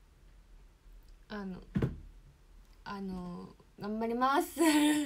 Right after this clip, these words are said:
文章中にハッシュタグ入れるときは、前後に半角スペースが必要だった。<gasps> やばい。無効だ。<laughs> だから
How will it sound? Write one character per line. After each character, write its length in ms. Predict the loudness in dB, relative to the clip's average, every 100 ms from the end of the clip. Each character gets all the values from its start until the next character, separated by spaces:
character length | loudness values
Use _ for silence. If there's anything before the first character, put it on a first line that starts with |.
| -4 -10 -20 -20 -20 -20 _ -14 -14 -14 -20 -20 -20 -20 -12
文 160 | -4 -2
章 120 | -2
中 140 | -2
に 100 | -2
ハ 100 | -4
ッ 60 | -8
シ 140 | -8
ュ 40 | -6
タ 0 |
グ 80 | -4
入 100 | -2
れ 120 | -2
る 100 | -2
と 120 | -8
き 140 | -6
は、 240 | -4 -4 -4 -12 -8
前 140 | -4
後 180 | -2 -2
に 120 | -2
半 220 | -4 -6 -8
角 260 | -8 -8
ス 120 | -10 -8
ペ 120 | -6
ー 100 | -6
ス 120 | -6
が 120 | -10
必 260 | -12 -10 -6
要 160 | -4
だ 0 |
っ 40 | -6
た。 140 | -10
<gasps> 60 | -8 -6 -4 -6 -8 -12 -14 -16 -18 -20 -20 -20 -20 -20 -20 -20 -10
や 140 | -4
ば 180 | 0 0
い。 120 | -2 -14 -20 -20 -20 -20 -20 -20 -20 -20 -20 -20 -20 -12
無 200 | -8 -6
効 320 | -4 -4 -2
だ。 120 | -4 -6 -12 -20 -20 -20 -18 -16 -12
<laughs> 1000 | -8 -10 -12 -16 -10 -8 -8 -10 -14 0
だ 140 | 2
か 120 | 4 4 4
ら 180 | 2